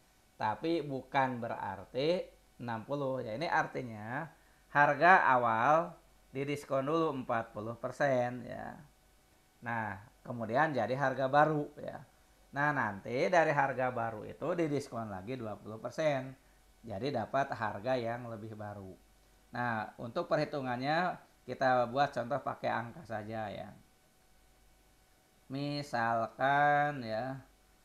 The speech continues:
harga kendaraan awal ya, atau harga awal kendaraan, biar nulisnya ringkas, nggak usah pakai kendaraan, misalkan harga awal adalah seratus juta misalnya ya.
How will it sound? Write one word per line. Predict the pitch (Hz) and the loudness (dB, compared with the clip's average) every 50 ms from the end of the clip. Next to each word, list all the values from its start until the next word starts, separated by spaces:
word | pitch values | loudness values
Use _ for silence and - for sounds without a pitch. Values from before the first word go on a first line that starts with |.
| _ _ - - | _ _ -2 0
harga | 131 135 135 131 127 139 143 135 - - - | 2 2 2 0 0 2 2 2 2 0 -6
kendaraan | - 127 127 127 123 123 123 110 - 117 117 117 113 | -6 -4 -2 0 0 0 0 0 -2 -4 -6 -6 -8
awal | 113 110 104 101 98 98 107 117 127 123 110 | -10 -8 -8 -6 -6 -4 -4 -4 -4 -6 -8
ya, | 120 - - | -10 -12 -10
atau | - 117 | -10 -8
harga | 113 117 110 107 113 113 | -8 -8 -6 -6 -6 -6
awal | 107 107 107 107 107 107 - | -6 -6 -6 -6 -8 -8 -12
kendaraan, | - 107 104 95 92 98 - - - 113 131 151 170 190 202 - - _ _ _ _ _ _ _ _ _ - | -14 -12 -12 -10 -10 -10 -10 -10 -8 -6 -6 -6 -6 -10 -14 -16 -20 _ _ _ _ _ _ _ _ _ -16
biar | - 110 110 107 107 107 107 107 107 107 107 107 107 107 107 107 104 | -10 -8 -6 -4 -4 -4 -4 -4 -6 -6 -6 -6 -8 -8 -8 -8 -10
nulisnya | 104 113 113 110 110 110 110 - - 113 110 110 107 107 107 107 | -10 -10 -10 -8 -8 -10 -10 -12 -10 -8 -6 -4 -4 -4 -4 -6
ringkas, | 104 110 98 101 - 135 139 - | -6 -8 -6 -2 -2 -2 -2 -2
nggak | 123 113 117 113 | -6 -12 -10 -12
usah | 110 | -12
pakai | - 147 - 110 110 | -14 -14 -12 -10 -8
kendaraan, | 107 101 107 127 139 139 | -8 -6 -4 -2 -2 -2
misalkan | 131 120 113 - 113 107 104 - 131 139 143 139 - - _ _ _ _ _ - - - | -4 -6 -8 -8 -8 -6 -4 -4 -4 -4 -4 -8 -16 -20 _ _ _ _ _ -18 -10 -4
harga | 123 123 120 110 117 107 | -4 -4 -2 -2 -2 -2
awal | 90 107 107 117 131 139 135 131 - - | -2 -2 0 2 2 2 2 0 -2 -4
adalah | 117 107 98 107 113 117 127 131 | -6 -8 -6 -6 -4 -4 -4 -4
seratus | - - 110 104 107 101 101 - - 113 - | -4 -6 -6 -6 -6 -8 -8 -10 -12 -16 -14
juta | 117 117 117 - - 139 131 123 - - - | -12 -12 -10 -4 -2 0 0 0 -2 -4 -10
misalnya | 104 - - - 104 98 104 110 113 110 | -16 -14 -14 -14 -12 -12 -12 -10 -10 -10
ya. | 101 98 101 - | -10 -12 -12 -14